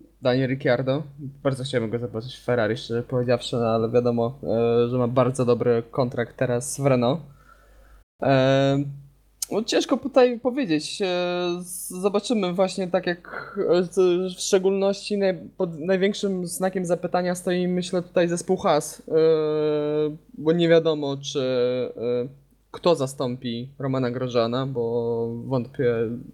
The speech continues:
że, że, żeby Francuz jeździł w przyszłym sezonie jeszcze. E, i też, e, powiedziawszy, nie wiadomo, czy Kevin Magnussen też będzie jeździł w przyszłym sezonie.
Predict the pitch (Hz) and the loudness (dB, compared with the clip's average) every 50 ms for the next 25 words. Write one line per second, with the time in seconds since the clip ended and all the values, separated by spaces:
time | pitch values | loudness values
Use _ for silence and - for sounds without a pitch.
0 | - - 123 127 135 127 120 120 120 120 120 123 131 135 131 123 120 120 120 120 | -8 -6 -4 0 2 4 4 6 4 4 2 0 -2 0 2 2 4 2 2 0
1 | 127 - - 131 139 131 127 127 120 120 120 120 127 135 - 143 127 127 113 113 | -4 -8 -6 -4 -4 -2 0 2 4 4 2 2 -2 -4 -2 -2 -2 -2 -2 -6
2 | 135 - 123 120 131 123 120 113 - - - 143 - - 120 127 139 120 123 131 | -4 -2 -2 -2 -2 -2 -4 -4 -4 -6 -6 -6 -4 -4 -4 -6 -6 -4 -2 -2
3 | 113 123 120 110 120 135 - - 151 170 202 - _ _ _ _ _ _ _ _ | 0 0 0 -2 -2 -4 -2 0 0 0 -2 -6 _ _ _ _ _ _ _ _
4 | _ _ _ _ _ _ _ _ _ _ _ _ - - 139 135 131 135 135 139 | _ _ _ _ _ _ _ _ _ _ _ _ -2 2 2 4 4 4 4 2
5 | 139 - 139 - - 208 - - 233 247 - - 220 214 214 214 208 208 196 208 | 2 0 -2 -4 -6 -2 2 4 4 4 2 0 -2 0 0 0 -2 -2 -2 -4
6 | - 214 214 208 208 202 208 208 208 190 208 202 220 208 202 208 208 208 202 185 | -2 -2 -2 -2 0 -2 -2 -4 -2 -4 -4 -2 -2 -2 -2 -2 -2 -2 -2 -2
7 | 180 180 - 190 165 139 135 135 131 - - - _ - 156 156 147 131 139 139 | -6 -6 -4 -2 0 0 0 -2 -2 -6 -10 -18 _ 0 2 2 2 0 0 0
8 | 135 131 131 127 131 123 123 123 - - 127 127 139 135 131 135 131 127 117 110 | 0 0 0 0 0 -2 -6 -10 -8 -10 -8 -6 -6 -6 -6 -6 -4 -4 -2 -2
9 | 113 110 110 113 | -2 -2 -4 -4